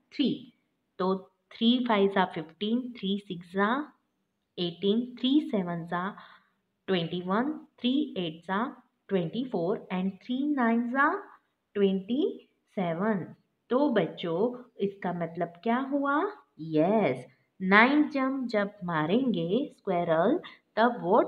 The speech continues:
ट्वेंटी सेवन पे पहुंचेंगी, है ना? तो हम चलो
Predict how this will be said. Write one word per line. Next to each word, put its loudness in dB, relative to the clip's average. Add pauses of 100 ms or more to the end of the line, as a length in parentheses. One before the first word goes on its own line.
ट्वेंटी 0
सेवन -4
पे 4 (100)
पहुंचेंगी, 4 (600)
है 0
ना? 2 (1160)
तो 4 (360)
हम 2 (140)
चलो 4